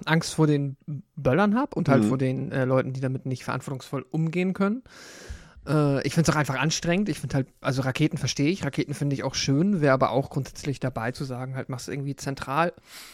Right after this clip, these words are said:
Speaker 1: und hast du was davon. Böller kann ich zum gewissen Grad nachvollziehen, weil ich's als Kind halt auch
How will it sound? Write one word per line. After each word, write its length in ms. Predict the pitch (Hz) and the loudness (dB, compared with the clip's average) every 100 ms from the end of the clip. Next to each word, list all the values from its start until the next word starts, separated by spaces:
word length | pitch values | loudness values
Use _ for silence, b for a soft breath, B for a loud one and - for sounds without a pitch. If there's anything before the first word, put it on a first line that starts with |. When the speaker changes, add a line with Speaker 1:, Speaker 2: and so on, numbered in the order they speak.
| B | B
Speaker 1:
und 180 | - 135 | -6 -2
hast 160 | 147 175 | 0 2
du 40 | |
was 140 | 175 | 2
davon. 480 | - 160 170 170 185 - b b b b - | 2 0 2 2 0 -6 b b b b 2
Böller 580 | 139 165 175 180 190 180 _ _ _ - - | 4 8 8 6 2 -2 _ _ _ -20 -8
kann 200 | 151 151 | -2 0
ich 340 | 160 151 - - | 0 -4 -10 -14
zum 200 | - 151 | -4 -2
gewissen 300 | 135 156 185 | 0 0 0
Grad 220 | 160 160 | 0 2
nachvollziehen, 460 | 160 151 156 - 139 | 0 0 -2 0 0
weil 80 | 139 | 0
ich's 80 | 143 | 0
als 160 | 135 | -2
Kind 160 | - 143 | -2 0
halt 120 | 127 | 0
auch 180 | 139 143 | 0 -2